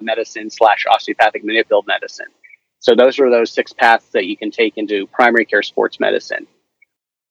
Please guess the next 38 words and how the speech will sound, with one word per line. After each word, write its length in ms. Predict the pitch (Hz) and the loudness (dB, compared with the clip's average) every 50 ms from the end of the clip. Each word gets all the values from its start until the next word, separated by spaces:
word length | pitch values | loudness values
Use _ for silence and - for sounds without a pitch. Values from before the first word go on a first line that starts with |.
| _ _ _ _ _ _ | _ _ _ _ _ _
From 200 | - 98 120 117 | -2 0 0 -2
the 100 | 113 113 | -4 -6
neurology 680 | 113 113 113 117 117 123 131 135 127 - 127 123 120 | -6 -4 0 2 4 4 4 2 0 -4 -6 -6 -4
end, 260 | 120 120 123 120 117 113 - - | -4 -4 -6 -8 -10 -12 -8 -4
uh, 300 | 113 110 107 104 101 101 98 90 | -2 0 0 0 0 -2 -4 -6
um, 280 | 92 107 107 101 98 104 | -8 -8 -8 -8 -8 -8
it, 140 | 110 117 - _ | -10 -10 -6 _
from 160 | - 123 117 | -2 0 0
a 80 | 113 110 | 0 -2
neuro-, 360 | 113 117 120 120 127 127 127 - _ _ _ _ _ _ _ _ - 87 - _ _ 120 | 0 2 4 6 6 6 4 0 _ _ _ _ _ _ _ _ -18 -18 -18 _ _ -8
as 160 | 117 - - | -8 -8 -2
far 160 | - 147 156 | 2 2 2
as 80 | 151 - | 4 2
I 60 | 131 | 2
know, 140 | 127 127 123 | 2 2 0
there's 180 | 117 110 110 | 0 -4 -6
only 120 | 117 113 101 | -8 -10 -6
one 200 | 104 110 113 113 | -4 -4 -4 -4
program 540 | - - 127 123 117 123 127 123 123 120 120 - | -2 0 0 0 0 -2 -2 -2 -2 -4 -2 -2
over 260 | 120 117 113 120 113 | -4 -2 0 0 0
at 80 | 110 107 | 2 0
a 120 | 101 101 | -2 -2
University 420 | 104 113 117 117 165 147 - 123 | -4 -6 -4 -4 -4 -4 -4 -6
of 80 | 110 101 | -6 -6
Michigan 460 | 117 113 - - - 120 120 113 117 - _ _ _ - _ _ _ | -6 -8 -6 -6 -4 -4 -2 -4 -4 -8 _ _ _ -20 _ _ _
where 120 | 117 120 | 2 4
they 120 | 113 113 104 | 4 4 4
have 200 | 117 107 104 107 | 2 2 2 2
a 280 | 104 104 104 101 104 - _ _ _ _ _ | 2 2 2 0 -2 -6 _ _ _ _ _
sports 440 | _ - - - 127 120 - - - | _ -20 -2 -2 -2 -2 -2 -6 -8
neurology 600 | 120 110 110 101 104 101 113 117 113 120 120 113 - | -6 -2 2 4 4 4 2 0 -2 -4 -4 -2 -2
fellowship 440 | 120 117 120 120 110 - 123 - - | 0 0 0 -2 -2 -4 -6 -6 -4
that 100 | 120 110 | -6 -8
you 80 | 113 - | -8 -6
can 160 | - 113 107 | -8 -4 -2
do 120 | 117 113 | -2 -2
from 180 | - - 113 107 | -2 -2 -2 2
there. 340 | 110 113 113 117 120 117 | 4 4 6 4 4 2